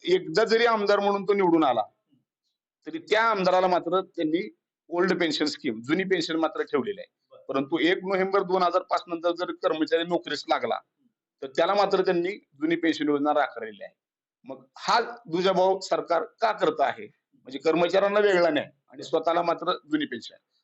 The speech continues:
आणि मला खूप आनंद वाटतोय की कालच्याच, अ, लोकसभेच्या भाषणामध्ये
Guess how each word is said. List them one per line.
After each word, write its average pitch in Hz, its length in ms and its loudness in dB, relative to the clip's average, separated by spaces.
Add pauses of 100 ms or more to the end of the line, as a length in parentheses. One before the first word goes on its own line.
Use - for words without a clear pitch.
(140)
आणि 139 160 -6
मला 165 520 2
खूप 170 280 -2
आनंद 185 240 0
वाटतोय 131 380 0 (360)
की 143 60 -14
कालच्याच, 156 640 -2
अ, 170 380 4
लोकसभेच्या 160 540 0
भाषणामध्ये 147 480 -2